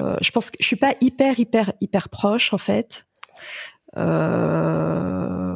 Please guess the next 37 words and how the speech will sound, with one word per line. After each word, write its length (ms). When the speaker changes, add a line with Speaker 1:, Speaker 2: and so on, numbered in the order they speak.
Speaker 2:
je 60
suis 120
plus 420
loin 360
que 120
proche, 500
mais 220
j'essaye 360
quand 120
même 160
de 180
beaucoup 320
varier 280
les 100
points 200
de 80
vue, 180
en 60
fait, 200
tout 240
au 20
long 180
du 160
reportage. 640
Euh, 140
et 100
ça 140
me 60
gêne 200
pas 120
d'être 180
proche, 320
en 40
fait. 240
Si, 420
euh, 160
le, 140